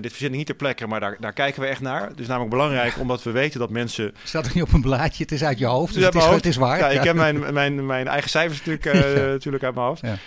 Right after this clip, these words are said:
Speaker 1: Nee, dus wat je ziet is dat mensen die, eh, eh, voor een korte periode een auto willen huren... die willen er eigenlijk naartoe kunnen lopen of maximaal fietsen. Je gaat niet, als je in Utrecht woont, een Volkswagen Polo huren in Groningen. Dat
Speaker 2: Nee.
Speaker 1: makes no sense. Zo is het wel zo dat als je een bijzondere auto wil huren, want die hebben we ook,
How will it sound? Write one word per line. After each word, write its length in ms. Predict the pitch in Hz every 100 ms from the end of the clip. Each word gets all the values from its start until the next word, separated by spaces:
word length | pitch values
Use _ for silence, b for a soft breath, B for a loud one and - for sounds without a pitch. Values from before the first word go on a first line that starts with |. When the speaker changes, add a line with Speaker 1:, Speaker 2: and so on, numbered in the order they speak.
| B B
Speaker 1:
Nee, 140 | 113
dus 100 | 127
wat 120 | 143
je 60 | 131
ziet 120 | 214
is 80 | 180
dat 140 | 143
mensen 640 | 139 151 - 135 131 143 110
die, 320 | 120 110 117
eh, 580 | 110 104 101 98 98 98
eh, 80 | 98
voor 160 | 110
een 80 | 101
korte 240 | - 190
periode 340 | 143 117 110 98
een 60 |
auto 180 | 101 135
willen 160 | 131 123
huren... 200 | 127 123
die 80 | 113
willen 160 | 117
er 60 | 107
eigenlijk 260 | 113 113
naartoe 180 | 131 123
kunnen 200 | 107 107
lopen 220 | 120 120
of 80 | 104
maximaal 440 | 95 107 - 98 90
fietsen. 360 | 98 - 78 - B B B B
Je 100 | -
gaat 180 | 104 117
niet, 260 | 120 147 -
als 140 | 107
je 60 | 107
in 80 | 131
Utrecht 240 | 123 113
woont, 360 | 117 113 107 104
een 120 | 98
Volkswagen 420 | 110 107 101 92
Polo 300 | 113 110 107
huren 260 | 101 104 98
in 100 | 90
Groningen. 400 | 92 85 78 73
Dat 180 | 87 -
Speaker 2:
Nee. 100 | 95
Speaker 1:
makes 200 | 95 -
no 100 | 87
sense. 280 | - - - B B B B B
Zo 120 | 131
is 60 | 127
het 80 | 113
wel 160 | 160
zo 120 | 135 113
dat 100 | 110
als 100 | 107
je 80 |
een 60 | 110
bijzondere 400 | 101 113 185 143
auto 200 | 101 98
wil 100 | 87
huren, 140 | 85
want 100 | 95 110
die 80 |
hebben 180 | 98 92
we 60 | 80
ook, 180 | 92